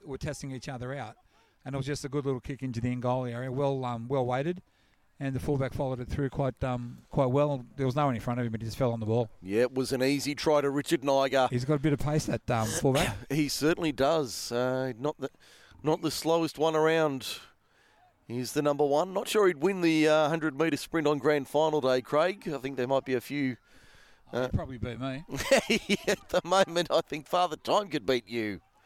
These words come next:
Speaker 2: You, you have had a rough run in the last
Speaker 1: Mate,
Speaker 2: few weeks.
Speaker 1: I am now known as the
Speaker 2: <laughs>
Speaker 1: six million dollar man, okay? I've got a
Speaker 2: <laughs> That
Speaker 1: titanium,
Speaker 2: many parts in
Speaker 1: I've
Speaker 2: you.
Speaker 1: got a titanium hip.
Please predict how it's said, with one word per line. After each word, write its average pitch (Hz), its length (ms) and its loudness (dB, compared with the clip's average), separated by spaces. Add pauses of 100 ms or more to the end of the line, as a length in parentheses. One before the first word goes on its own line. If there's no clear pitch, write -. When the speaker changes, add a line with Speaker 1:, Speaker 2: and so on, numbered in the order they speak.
(720)
Speaker 2:
You, 151 200 0
you 156 200 0
have 151 180 4
had 156 160 4
a 143 60 4
rough 143 300 2
run 143 200 2
in 131 60 -4
the 131 80 0
last 135 240 4
Speaker 1:
Mate, 147 60 -6
Speaker 2:
few 151 120 2
weeks. 151 460 2
Speaker 1:
I - 20 -6
am 147 300 -6
now 139 220 -6
known 131 260 -8
as 127 400 -6
the 190 160 -4
Speaker 2:
<laughs> - 160 -8
Speaker 1:
six - 240 -10
million 143 260 -4
dollar 131 260 -4
man, 113 300 -10
okay? 131 320 -8 (100)
I've 127 120 -6
got 160 60 2
a - 20 4
Speaker 2:
<laughs> 131 100 -10
That - 0 -
Speaker 1:
titanium, 147 640 -2
Speaker 2:
many 180 200 2
parts 190 440 4
in 139 80 -2
Speaker 1:
I've 135 80 -2
Speaker 2:
you. 180 140 2
Speaker 1:
got 131 80 -12
a - 120 -8
titanium 151 680 -4
hip. 131 220 -8